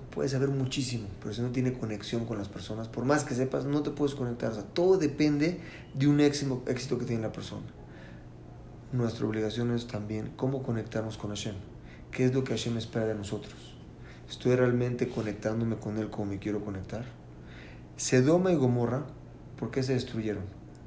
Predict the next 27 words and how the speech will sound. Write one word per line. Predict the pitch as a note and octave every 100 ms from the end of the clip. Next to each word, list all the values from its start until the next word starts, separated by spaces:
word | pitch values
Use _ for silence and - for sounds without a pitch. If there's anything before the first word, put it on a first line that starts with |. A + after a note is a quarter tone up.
| - - - - - - - -
No | C3+
era | D#3
más | C#3 C3
porque | C3 A#2+ A2
mataban | G2+ A2 A2
a | G#2+
la | F#2+
gente, | G2+ G2 F#2+ - - - - - - -
era | A#2 A#2+ -
porque | A2+ G#2+ A#2
eran | A#2+ A2+
egoístas | G2+ G#2 A2+ A2+ - B2+ B2+ - -
y |
no | A#2 A#2 A#2+
pensaban | A#2+ G#2+ A#2 A#2 A2
en | G2+
los | G2
demás. | G#2 G2 F#2+ - - - -
Era | B2+
una, | B2+
dice | A#2 A#2+ B2
el | A#2
Midrash, | A#2 A2+ G2+ A#2
había | C3
una | C3+
cama | - B2+ B2+
chiquita, | - C#3+ D3 G3 G#3+